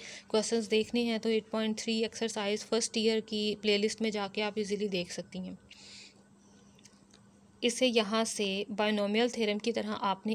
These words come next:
एक्सपेंड करना है और f of x को step by step हर रिजल्ट से मल्टीप्लाई करवा देना है, जैसे डिफरेंशियल इक्वेशंस में करते थे हम, ठीक है। और फॉरवर्ड डिफरेंस ये हमारे पास डेरिवेटिव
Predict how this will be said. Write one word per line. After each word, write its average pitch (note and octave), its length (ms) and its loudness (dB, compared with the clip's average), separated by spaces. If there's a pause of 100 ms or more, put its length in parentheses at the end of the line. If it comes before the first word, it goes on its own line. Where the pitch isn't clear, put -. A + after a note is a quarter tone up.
एक्सपेंड G3 540 -4
करना A#3 300 2
है A#3+ 220 0 (380)
और G#3 300 4
f A#3 200 2
of A#3 120 -4
x A3 200 0
को A#3 180 4
step A3+ 280 0
by A3+ 120 0
step G#3+ 340 -2
हर A#3+ 160 4
रिजल्ट G3+ 380 2
से A#3 260 0
मल्टीप्लाई G3+ 540 0
करवा G3 340 -6
देना G3 220 -6
है, G#3 80 -6
जैसे A3 360 2 (340)
डिफरेंशियल A#3 540 2
इक्वेशंस G#3+ 600 0
में G3 120 -2
करते F#3 380 -8
थे G3+ 40 -6
हम, G3 180 -8
ठीक A#3+ 260 -2
है। D4 80 -2 (1200)
और A3 300 6 (280)
फॉरवर्ड A3 500 2
डिफरेंस B3 500 0
ये A3 160 4
हमारे A3 300 2
पास G#3 360 0
डेरिवेटिव G#3 640 0